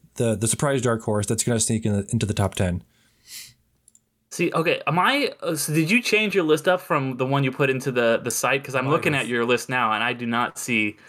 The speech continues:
Speaker 1: <laughs>
Speaker 2: Legally Blonde. I
Speaker 1: Might
Speaker 2: didn't even
Speaker 1: have.
Speaker 2: know that movie was coming out, to be honest.
Speaker 1: Yeah, I might have.
Speaker 2: Okay.
Speaker 1: This is, like, my, my first draft that I'm not really sure what I have in there. Let me
Speaker 2: <laughs>
Speaker 1: actually go to the official, official one while you talk about your number ten.
Speaker 2: 'Cause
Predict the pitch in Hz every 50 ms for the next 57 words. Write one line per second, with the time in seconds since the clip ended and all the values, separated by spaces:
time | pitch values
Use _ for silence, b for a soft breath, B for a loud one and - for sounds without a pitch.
0 | 131 107 - - 170 135 123 135 135 135 135 131 135 - 147 175 247 - - 143
1 | 139 135 135 135 127 127 117 113 107 - - 120 107 104 120 131 113 110 101 104
2 | 104 98 98 98 95 - - - - - - _ - 160 180 175 156 143 131 117
3 | 127 131 139 127 - 156 156 139 127 - 135 143 143 175 160 156 151 139 - 135
4 | 123 117 113 104 - - 123 117 113 - - 123 120 110 - - - 110 107 107
5 | 104 101 - 113 120 120 117 117 117 113 110 104 110 110 110 110 107 - 120 113
6 | 104 104 B B B B B B B - 113 117 113 107 113 113 110 107 104 110
7 | 110 107 107 104 104 113 135 151 151 151 143 - 143 135 - 131 - - - 113
8 | 117 117 117 - - 127 120 - - 110 104 101 104 98 - - - - 135 -
9 | 123 113 110 110 113 113 113 110 120 113 104 110 104 104 107 107 104 101 - 113
10 | 104 104 104 104 - b b b b b b b b b b b _ _ _ _
11 | _ _ _ - 151 -